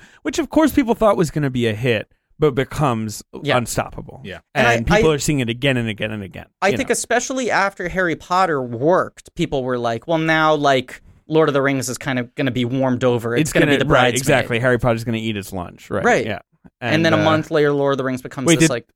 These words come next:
Speaker 3: Harry Potter, that first one, come out in oh one?
Speaker 2: Yeah,
Speaker 1: Yes,
Speaker 2: it
Speaker 1: it
Speaker 2: came out,
Speaker 1: came
Speaker 2: like,
Speaker 1: out in November,
Speaker 2: Thanksgiving.
Speaker 1: right? Yeah.
Speaker 2: Right, they're,
Speaker 1: Yeah.
Speaker 2: like, a month apart.
Speaker 3: Wow. I,
Speaker 1: It's
Speaker 3: in my,
Speaker 1: crazy.
Speaker 3: in my brain, Harry Potter comes out a couple years later, but I
Speaker 1: Nope.
Speaker 3: guess.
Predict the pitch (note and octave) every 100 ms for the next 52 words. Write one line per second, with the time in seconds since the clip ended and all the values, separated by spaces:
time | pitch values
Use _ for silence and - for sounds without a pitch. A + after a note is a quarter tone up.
0 | - B2 F3 F#3+ F3+ D3+ C3+ - D3 D3+
1 | D3 C#3 A2 A#2 G#2 C3 F#3+ - _ C3
2 | F3 F#3 - F3 G#3 F#3 E3+ D3+ C#3+ E3+
3 | F3+ G3 C#3 G#2+ C#3 C#3+ D3 B2+ G3+ B2
4 | G#3 A3 G#3+ F#3 D3+ F#3 A#3 G3+ C#3+ G#3+
5 | C#3+ B2+ D#3+ F#2+ E2+ B2+ D3+ C#3+ D3+ -
6 | F3 G#3 G3 - G3 G#3 C#3 B2+ C#3+ D#3+
7 | C3+ B2 A#2+ B2+ A#2+ A#2 A#2+ A2 G#2+ G2
8 | - B2 A#2+ G#2 G2+ F2+ G2+ F#2+ F2 E2+
9 | G2 G2 G2+ G2+ -